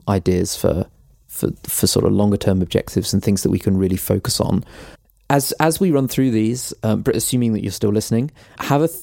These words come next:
you know, let us know your ideas as well. And it, you know, if you think that these are good things or bad things, or you think that there's something that we, we should focus on more or less. Um, we wanted to ma-, turn this into an episode for two reasons. One,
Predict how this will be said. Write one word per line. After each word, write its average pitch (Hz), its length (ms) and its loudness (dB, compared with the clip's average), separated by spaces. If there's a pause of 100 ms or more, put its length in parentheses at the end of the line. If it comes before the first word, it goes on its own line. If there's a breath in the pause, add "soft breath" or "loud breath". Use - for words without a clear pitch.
(120)
you 143 160 2
know, 120 80 4
let 127 180 2
us 156 160 -4
know 117 420 0
your 123 240 2
ideas 104 360 -2
as 98 120 -8
well. 101 360 0
And 104 160 0
it, 104 120 -2
you 104 160 -2
know, 101 80 2
if 101 160 -4
you 107 60 -2
think 107 180 0
that 92 120 -6
these 104 160 0
are 107 40 0
good 151 180 0
things 147 340 2
or 101 80 2
bad 117 240 2
things, 113 260 0
or 101 80 0
you 101 80 -2
think - 200 -4
that 95 100 -2
there's 98 160 0
something 101 380 0
that 92 100 -2
we, 95 240 0 (100)
we 101 80 0
should - 180 -4
focus - 380 0
on 95 80 2
more 101 320 2
or 95 80 0
less. - 460 -4 (760)
Um, 113 200 4
we 143 200 2
wanted 180 340 0
to 190 120 0 (140)
ma-, 123 160 2
turn 123 260 0
this 117 140 -2
into 113 160 0
an 90 80 0
episode 101 500 -2
for - 160 0
two 123 240 0
reasons. 101 380 0
One, 123 300 0